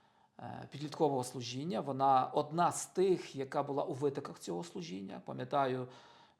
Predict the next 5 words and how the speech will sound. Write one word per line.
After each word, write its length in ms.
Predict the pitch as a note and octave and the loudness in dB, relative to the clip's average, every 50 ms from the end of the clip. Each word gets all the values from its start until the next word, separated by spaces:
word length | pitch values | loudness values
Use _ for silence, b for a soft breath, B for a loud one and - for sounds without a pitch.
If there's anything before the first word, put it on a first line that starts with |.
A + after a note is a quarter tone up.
| - _ | -20 _
м, 60 | - - - - - - - - - - - | -20 -20 -18 -18 -18 -20 -18 -18 -20 -10 -6
десь 380 | - C3 B2+ B2 - - - - | -4 -4 -2 -4 -6 -8 -8 -6
років 460 | B2+ C3 B2+ B2 - - B2 B2 B2 | -4 -4 -4 -4 -6 -10 -12 -12 -10
два 460 | A#2+ B2+ C3 B2+ B2+ B2 A#2+ A#2+ A#2+ - - - _ - | -8 0 4 6 8 8 8 6 2 -6 -14 -20 _ -16
назад, 840 | B2 A#2 A#2 A2+ A#2 A#2+ A#2+ C3 C3 C3 C3+ C3 C3 C3 C3 - | -14 -12 -10 -10 -10 -8 -2 0 0 2 2 2 2 0 -4 -10